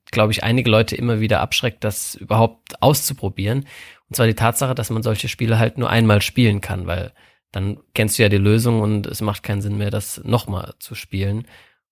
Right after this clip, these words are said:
Und ja, was würdest du denn sa-, solchen Leuten sagen? Äh, würdest du denen empfehlen, das eher dann doch mal auszuprobieren? Oder meinst du, es ist einfach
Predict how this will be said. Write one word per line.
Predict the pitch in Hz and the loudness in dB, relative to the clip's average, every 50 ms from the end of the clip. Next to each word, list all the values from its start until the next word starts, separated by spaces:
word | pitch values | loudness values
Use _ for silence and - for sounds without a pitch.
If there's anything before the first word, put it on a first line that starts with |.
| _ | _
Und | _ - 107 104 98 101 101 - - _ _ _ _ _ _ _ - - | _ -4 -2 -2 -2 -2 -4 -8 -14 _ _ _ _ _ _ _ -6 -2
ja, | 110 98 | 0 0
was | 95 - - | 0 0 0
würdest | 143 135 123 - 143 | -2 -2 0 0 2
du | |
denn | 131 135 127 120 120 - - - _ - - - | 4 4 4 4 2 0 -4 -12 _ -20 -16 -10
sa-, | 139 104 104 104 - - | -6 -2 -2 -2 -2 -4
solchen | - - 123 113 104 - 107 104 | -2 2 2 2 2 2 0 2
Leuten | 98 104 107 110 110 - 107 107 | 4 4 4 4 4 0 -2 -2
sagen? | 104 110 107 104 101 101 104 95 92 92 | 2 4 4 4 4 2 0 -2 -4 -4
Äh, | - 95 98 95 101 | -4 -4 -4 -4 -4
würdest | 101 104 101 - - | -6 -6 -6 -6 -8
du | - 104 | -8 -6
denen | 104 107 104 101 95 | -6 -6 -6 -4 -6
empfehlen, | 85 104 101 - - 110 104 107 | -6 -8 -4 0 2 2 4 4
das | 104 101 - | 2 0 0
eher | - 107 107 101 | -2 -2 0 0
dann | 101 101 95 | 0 0 0
doch | - 127 - - | 0 0 2 2
mal | 107 90 | 2 4
auszuprobieren? | - - 135 - - - 139 - 147 139 143 147 147 147 147 151 156 - - - - - _ _ _ _ | 4 4 2 2 0 -2 -2 0 -2 0 2 2 4 4 2 0 -2 -6 -14 -20 -20 -20 _ _ _ _
Oder | - 120 117 117 110 107 | -2 2 4 4 4 4
meinst | 107 104 104 107 101 - - | 4 4 2 2 0 -2 -2
du, | 120 107 | 0 0
es | 98 98 - - - - - - - - | 0 0 -4 -6 -8 -8 -10 -12 -10 -8
ist | 117 - | -6 -2
einfach | - 101 110 98 - 107 98 - - - - | 0 0 0 0 0 -2 -2 -2 -6 -12 -14